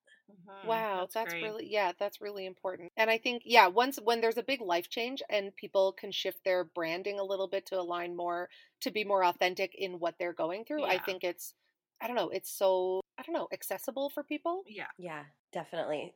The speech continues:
Speaker 2: So you have two kids, right?
Speaker 3: I do. I have a almost ten-year-old and an almost twelve-year-old.
Speaker 2: My God, like, so they're both preteens.
Speaker 1: <laughs>
Speaker 3: I know.
Speaker 2: Bless
Speaker 3: Oh, my
Speaker 2: you. And you're w-,
Speaker 3: goodness.
Speaker 2: yeah, that's a lot.
Speaker 3: <laughs>
Speaker 1: Yeah,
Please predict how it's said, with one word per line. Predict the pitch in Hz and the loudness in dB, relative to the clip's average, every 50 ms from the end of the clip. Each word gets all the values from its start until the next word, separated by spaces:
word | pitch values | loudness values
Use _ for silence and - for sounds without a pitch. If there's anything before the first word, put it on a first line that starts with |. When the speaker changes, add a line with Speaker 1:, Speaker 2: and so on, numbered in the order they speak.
| 247 | -6
Speaker 2:
So | 240 - - 262 233 233 | -6 -2 0 2 2 2
you | 233 208 220 262 254 | 2 0 -2 -4 -2
have | 233 254 240 233 - - | 2 2 2 2 2 -2
two | - - - 277 254 | -4 -4 -4 -4 -4
kids, | - - 190 170 185 - - | -4 -4 -4 -4 -4 -4 -4
right? | - 190 214 302 370 440 - _ _ _ _ _ _ _ - - | 0 0 0 0 0 -4 -8 _ _ _ _ _ _ _ -14 -8
Speaker 3:
I | 185 180 | -6 -6
do. | 180 185 214 202 | -6 -2 0 2
I | 180 170 | 2 2
have | 175 190 185 175 147 - - | 2 0 -2 -2 -4 -6 -6
a | 170 165 165 160 156 | -4 -2 -2 -2 -2
almost | - 165 185 208 220 - | -2 -2 -2 -2 -4 -6
ten-year-old | - 208 202 202 196 202 196 190 175 | -6 -6 -4 -2 -2 -2 -2 -2 -4
and | 156 | -6
an | 151 - | -6 -6
almost | 156 160 165 170 - | -6 -6 -8 -10 -8
twelve-year-old. | - 160 151 139 131 95 85 76 58 - - _ _ _ _ _ _ _ | -8 -6 -6 -6 -6 -8 -8 -8 -10 -14 -16 _ _ _ _ _ _ _
Speaker 2:
My | - - - | -20 -12 -8
God, | 190 190 185 170 | -6 -4 -4 -2
like, | 175 170 - - | -4 -4 -4 -6
so | 208 185 | -6 -4
they're | 196 185 | -4 -4
both | 165 - 185 175 185 - - _ - - | -2 0 0 0 0 -2 -8 _ -14 -12
preteens. | 185 175 - - 185 156 160 196 208 - | -10 -10 -10 -10 -12 -12 -10 -4 0 2
Speaker 1:
<laughs> | 294 - - - - 185 - - 220 - - - 202 - | 2 2 2 0 -6 -10 -12 -12 -14 -14 -12 -14 -14 -12
Speaker 3:
I | - 160 170 170 | -10 -8 -8 -6
know. | 160 156 151 151 151 147 147 147 147 147 147 147 147 139 143 147 143 | -6 -4 -4 -2 0 0 0 0 0 0 -2 -2 -2 -2 -2 -4 -2
Speaker 2:
Bless | - - 180 180 - 185 196 202 - 170 | -2 0 2 2 4 2 2 0 -2 -6
Speaker 3:
Oh, | 170 | -8
my | 156 175 | -8 -6
Speaker 2:
you. | 175 175 165 156 151 151 | -2 0 0 0 0 0
And | 160 156 156 156 156 156 202 202 | 0 0 0 2 4 4 4 4
you're | 202 202 190 | 4 2 0
w-, | 175 202 190 | 0 -2 -4
Speaker 3:
goodness. | 190 175 | 0 2
Speaker 2:
yeah, | 180 185 208 208 180 160 | 6 8 8 8 8 8
that's | 160 180 196 - - | 6 4 4 4 2
a | 160 | 0
lot. | 156 156 160 170 156 151 156 175 - - - - - - | 0 0 0 0 0 0 -2 -6 -8 -10 -14 -12 -10 -8
Speaker 3:
<laughs> | 254 190 - - - 208 190 - - - - - - _ _ _ _ _ _ _ | -8 -6 -8 -8 -10 -10 -10 -10 -10 -12 -12 -14 -18 _ _ _ _ _ _ _
Speaker 1:
Yeah, | - 190 185 185 170 160 156 156 | -14 -8 -4 0 0 2 2 0